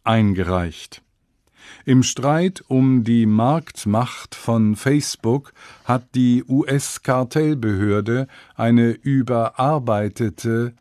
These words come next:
Monopolklage gegen den Internetriesen eingereicht. Darin wirft die Kartellbehörde F T C dem weltgrößten Online-Netzwerk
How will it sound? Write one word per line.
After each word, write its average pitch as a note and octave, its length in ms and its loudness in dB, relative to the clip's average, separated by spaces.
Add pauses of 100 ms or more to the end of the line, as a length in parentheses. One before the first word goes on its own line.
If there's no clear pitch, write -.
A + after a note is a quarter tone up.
Monopolklage A2+ 1800 2 (320)
gegen F#2+ 600 2
den G2 440 -4
Internetriesen F#2 1800 0 (140)
eingereicht. E2+ 1000 -2 (640)
Darin B2+ 600 2
wirft B2+ 500 0
die A2+ 280 2
Kartellbehörde A2+ 1600 0 (380)
F - 300 -4
T F#2+ 320 0
C A#2+ 500 -2 (540)
dem A2 340 2
weltgrößten A#2+ 1120 0 (100)
Online-Netzwerk A2 1500 -2